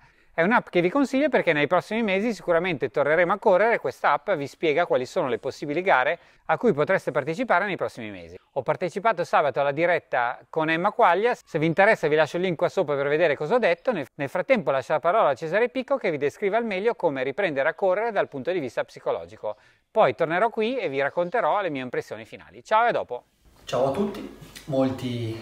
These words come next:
Speaker 2: eh, mensili di settore, molti siti di settore che trattano il tema della corsa hanno chiesto ad alcuni miei colleghi, quindi ad alcuni psicologi, eh,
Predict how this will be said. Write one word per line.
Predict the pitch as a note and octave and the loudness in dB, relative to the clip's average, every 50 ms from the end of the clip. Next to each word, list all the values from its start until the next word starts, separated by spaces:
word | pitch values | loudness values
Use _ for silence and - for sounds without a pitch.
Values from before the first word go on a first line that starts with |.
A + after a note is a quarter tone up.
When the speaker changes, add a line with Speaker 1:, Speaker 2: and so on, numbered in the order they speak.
| - | -12
Speaker 2:
eh, | - C3 A#2 A2+ A2+ A2+ A2+ | -10 -6 -6 -4 -4 -4 -4
mensili | A#2 B2 B2 A#2+ - - C3 C3+ C3 B2 A#2+ A#2+ A#2+ | -4 -4 -4 -4 -6 -2 0 0 0 0 -2 -4 -6
di | A#2+ A#2 | -6 -8
settore, | - - B2+ - - - E3+ G3+ G3+ F#3+ D3+ C3 | -6 -6 -8 -8 -6 -4 -2 0 2 2 2 0
molti | B2 A#2 A#2 A#2 A2 - A#2+ A#2+ | 0 -2 -6 -6 -8 -10 -10 -10
siti | - - B2+ B2 A#2 - B2 A#2+ A#2 A#2 | -10 -10 -10 -10 -12 -12 -12 -12 -10 -10
di | A2+ A#2 | -10 -10
settore | - - D3+ C3+ - D3 - G3 - - | -8 -10 -10 -10 -6 -2 -2 0 -2 -2
che | B2+ A#2+ | -4 -6
trattano | - B2+ B2 A#2+ A#2+ B2+ B2 A#2 | -6 -4 -4 -4 -4 -6 -8 -6
il | A#2 | -6
tema | C3+ B2+ B2 | -6 -6 -4
della | A#2+ B2 C3+ E3 | -4 -2 -2 -2
corsa | - C#3 C3 C3 B2+ - D#3 D3+ D3+ - - - - - - - | -2 -2 -2 -2 -2 -2 -4 -4 -6 -8 -12 -16 -18 -20 -20 -14
hanno | - B2 A#2+ A#2+ | -10 -8 -6 -6
chiesto | A#2 C3 C3 B2+ - - - A#2+ A#2+ A#2+ A#2 A#2 A2+ A#2 | -4 -2 -2 -4 -4 -6 -6 -6 -4 -2 -2 0 0 0
ad | A#2 A2+ | 0 0
alcuni | A#2 A2+ A2+ - C3 A#2+ | 0 -4 -4 -4 -6 -6
miei | A#2+ A2+ A#2 A2+ | -4 -6 -6 -4
colleghi, | - E3 E3 C3+ A#2 A2+ B2 C3 B2+ A2+ | -4 -4 -2 -2 -2 -4 -4 -4 -4 -6
quindi | - - A2 A2 A2 A2 A2 A2 | -6 -8 -8 -8 -8 -8 -8 -6
ad | A2 A2 | -6 -6
alcuni | A2 A2 A2 B2+ A#2+ A#2+ | -6 -8 -6 -6 -6 -6
psicologi, | A#2 - - - - B2 A#2+ A#2 A#2+ B2 A#2+ B2 C3+ D3 C#3 - - - - - - - - _ - - C#3+ | -6 -8 -10 -6 -4 -4 -2 -2 -2 -4 -4 -4 -4 -6 -6 -8 -12 -18 -20 -20 -20 -20 -20 _ -14 -8 -4
eh, | C3 B2 A#2 A2+ A2+ A2 A2 A2 A2 A2 | -2 0 0 0 0 0 -2 -4 -4 -6